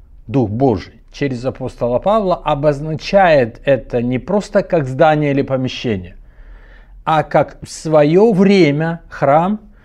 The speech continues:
был местом, где Бог общался со своим народом. Это было место общения. Это место, куда че-, мог любой участник Завета прийти и иметь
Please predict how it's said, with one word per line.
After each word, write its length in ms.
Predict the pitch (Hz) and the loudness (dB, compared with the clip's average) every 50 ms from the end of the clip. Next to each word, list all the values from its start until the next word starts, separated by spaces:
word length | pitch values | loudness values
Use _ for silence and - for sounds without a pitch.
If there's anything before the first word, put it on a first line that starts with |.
| - - _ - | -20 -20 _ -4
был 300 | 135 147 170 165 151 147 | 0 2 2 2 2 2
местом, 720 | 147 156 170 170 170 170 - - 208 202 214 214 208 - - | 2 2 2 0 0 -2 -2 -2 -2 -2 0 -2 -6 -8 -8
где 360 | - 127 143 131 131 165 160 147 | -8 -6 -6 -2 0 2 2 2
Бог 640 | 123 117 123 170 160 147 151 156 180 185 - - - - | 0 0 2 4 4 6 6 4 4 2 -2 -8 -20 -16
общался 960 | - 147 147 135 123 - - - 170 160 160 170 175 170 - - 185 180 180 175 - _ _ - | -12 -10 -10 -10 -10 -12 -6 0 2 4 4 4 4 2 0 -2 -2 -2 -2 -4 -10 _ _ -20
со 300 | - - - - - 135 | -20 -18 -6 -4 -2 -2
своим 720 | 127 - - 135 131 131 131 131 135 151 151 143 147 143 - - - - - - | -2 -4 -4 -2 0 0 0 2 2 2 2 0 0 -4 -10 -16 -20 -20 -14 -6
народом. 480 | 113 117 131 143 135 - 95 90 - | -2 0 2 4 2 2 0 -4 -8
Это 180 | - 147 151 160 | -4 -2 0 2
было 240 | 151 151 151 143 127 | 2 2 2 2 2
место 800 | 123 127 147 170 185 196 190 - - - 240 233 240 233 - - - - - - _ - | 0 0 0 2 2 0 0 -2 -2 -2 0 0 0 -2 -6 -14 -20 -20 -20 -16 _ -6
общения. 640 | - 160 127 - - - - 175 151 120 104 - - | -6 -4 -6 -8 -8 -4 -2 -2 0 0 -2 -4 -6
Это 180 | 156 - - | -6 -4 -2
место, 520 | 156 175 185 196 208 202 - - - - 165 | -2 0 2 2 2 2 0 -2 -4 -8 -8
куда 560 | - - 143 139 143 156 151 139 131 - - - | -6 -6 -4 0 2 2 4 2 2 -2 -6 -14
че-, 200 | - - 180 156 | -10 -8 -8 -6
мог 460 | 127 131 160 180 175 - - - - - - | -4 -2 2 2 2 2 0 -6 -20 -16 -8
любой 540 | - 135 156 190 220 233 208 214 208 170 139 | -4 0 2 2 4 4 6 6 6 6 4
участник 460 | 131 - - 143 127 - - 127 120 | 2 -2 -6 -6 -6 -8 -8 -10 -8
Завета 380 | 110 117 127 120 113 110 - 110 | -6 -6 -4 -4 -4 -4 -6 -8
прийти 540 | 104 - - 120 - - 175 202 220 - - - _ _ _ _ _ _ _ _ _ _ _ _ - - _ _ _ | -8 -8 -10 -8 -6 -6 -4 -6 -6 -6 -12 -20 _ _ _ _ _ _ _ _ _ _ _ _ -20 -20 _ _ _
и 280 | - 220 214 208 208 208 | 4 4 6 6 6 6
иметь 400 | 196 202 214 220 214 208 - | 6 6 6 6 4 2 0